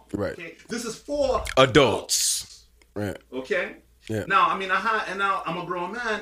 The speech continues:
Speaker 2: I own Vanessa Del Rio's autobiography, and I can do whatever I so, you know, so choose, so please, whatever. But, um, there, again, there must be some of, of discernment. This whole, "Well, you know, it's out there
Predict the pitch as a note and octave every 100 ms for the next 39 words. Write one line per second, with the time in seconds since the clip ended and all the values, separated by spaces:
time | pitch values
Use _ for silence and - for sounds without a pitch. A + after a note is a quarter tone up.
0 | - F3 - F3 F3 - - - B2+ -
1 | D3+ E3 E3+ D#3 D#3 D3+ D#3 D3 C#3 C#3+
2 | - - G#3+ G#3 G#3 G3+ G3+ - _ _
3 | _ _ - E3 D#3+ D3+ D3+ E3 D#3 D#3
4 | C#3+ C#3+ C3+ C3 - C3+ C#3 C3+ C#3+ C3
5 | B2+ C3 C3 C#3+ B2+ C3 F3 D#3+ C#3 E3+
6 | E3+ - - - _ - F#3+ D#3 - _
7 | _ _ _ D#3+ D3+ C#3+ B2+ A#2+ G#2+ -
8 | _ - G3 G3+ F#3 E3+ A#3 F3+ - F3+
9 | F3 G3 G#3 G3 - D#3 D3 D#3+ E3+ D#3
10 | D#3 F3+ - C4 B3+ C4+ - _ _ _
11 | G3 A3 - A3 A3 G#3 F#3+ F3 D#3+ D#3
12 | - _ _ _ _ D3 E3+ E3+ E3 -
13 | G3 E3 D3 C#3+ D#3 D3+ - E3+ F3+ -
14 | E3+ D#3+ E3